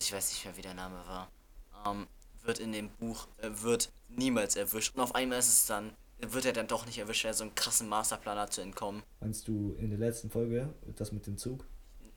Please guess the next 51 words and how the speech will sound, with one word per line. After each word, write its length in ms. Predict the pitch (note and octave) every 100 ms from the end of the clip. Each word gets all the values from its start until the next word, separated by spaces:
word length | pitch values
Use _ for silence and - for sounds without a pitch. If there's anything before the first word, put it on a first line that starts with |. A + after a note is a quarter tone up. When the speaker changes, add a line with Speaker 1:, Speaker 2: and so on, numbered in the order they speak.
| -
Speaker 1:
Nicht 200 | C#3+ D3+
in 60 |
der 80 | B2
letzten 280 | G#2 - -
Folge, 200 | A2 G2
ich 60 |
glaub 120 | G#2+ A2+
sogar, 220 | A2+ A2
das 120 | G#2+
war 60 | G#2
in 40 |
der 120 | G#2
ersten. 360 | - A#2+ - - - - - - - - - - -
Oder, 440 | A2 G#2+ G#2 G2 - - - G2
ähm, 440 | F#2+ F#2 F#2 F#2 -
Speaker 2:
Ah, 60 | D#2
das 100 | E2
ist 100 | -
bei 60 | F#2+
mir 180 | G2 G2
jetzt 140 | G2+
schon 120 | G2
länger 160 | G2 G2+
her. 220 | G2 G2 G#2 - - - -
Speaker 1:
Ja, 180 | A2+ A#2
es, 180 | A2 -
es 220 | - A2+
wird 120 | A2+ C#3+
halt 80 | C3+
sowieso 240 | B2+ A#2+
keiner 180 | D3+ B2
hören, 100 | A2+
aber 100 | G#2
ich 140 | G#2+
will's 200 | A#2+ A#2+ B2+
Helena 320 | G#2 A#2 A#2+
und 240 | G#2+ G#2+
Alessia 400 | - G2+ A2 G2
nicht 160 | F#2+ -
versauen, 380 | G2+ F#2+ F#2 G2+
die 40 |
Serie 320 | G2 G#2 G#2 G2+
zu 140 | G#2+
gucken. 220 | - - -
Speaker 2:
Ja, 240 | F2+ F#2 - - - -
unter 260 | - G#2 G2+
den 380 | G2 G2 F#2+ F#2+ - -
anderen 460 | G2+ G2 G2 F#2+ - - - - -
drei 140 | F2+
Millionen 400 | G2 G2 F#2 F#2
Hörern. 360 | G2+ G2 G2+